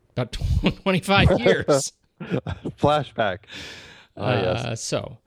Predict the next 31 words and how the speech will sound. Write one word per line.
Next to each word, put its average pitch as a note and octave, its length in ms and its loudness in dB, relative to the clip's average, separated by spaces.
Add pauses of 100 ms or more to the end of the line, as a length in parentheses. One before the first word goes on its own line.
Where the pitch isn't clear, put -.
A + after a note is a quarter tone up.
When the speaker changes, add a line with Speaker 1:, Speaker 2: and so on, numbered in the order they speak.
(200)
Speaker 1:
now D3 480 0
you C#3+ 240 -4
tell, E3 380 -4
tell D3+ 240 -2
me, D3 140 -2
who F3 100 0
was A#3+ 100 -4
the F#3+ 80 0
Speaker 2:
So B2+ 60 -2
Speaker 1:
first C3 140 0
Speaker 2:
Vil-, E3 100 4
Speaker 1:
one F#3+ 80 -2
again? E3+ 180 -4
Speaker 2:
Vil-, D#3+ 80 4
Speaker 1:
Give E3+ 160 2
me E3+ 120 -4
the C3 100 -8
first A#2+ 180 -2
Speaker 2:
La-, B2+ 60 2
Speaker 1:
one G#2 100 -10
again. G#2 240 -12 (220)
Speaker 2:
Laser C3 420 0
Meyer. G#2+ 540 -4 (500)
Speaker 1:
Laser F3 880 -4
Meyer, C3 380 -4
and A#2 160 -2
I B2 80 -2
assume C#3+ 260 -4
that's A#2 220 -6
not A2+ 240 -4
spelled G2 440 -6